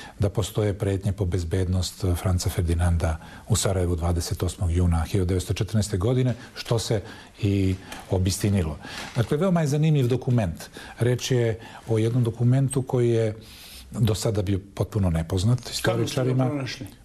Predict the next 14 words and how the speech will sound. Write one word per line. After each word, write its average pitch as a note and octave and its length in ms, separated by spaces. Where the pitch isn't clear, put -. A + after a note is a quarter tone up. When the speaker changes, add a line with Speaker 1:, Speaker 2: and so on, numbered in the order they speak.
Speaker 1:
Pa, D3 160
znate E3 300
kako, G#3+ 260
mi C3+ 140
se C#3+ 120
nalazimo C3+ 460
u B2 80
kući C3+ 400
ovde A#2+ 260
u A#2 120
Arhivu B2 320
Srbije B2 480
gde A2 360
imate A2 460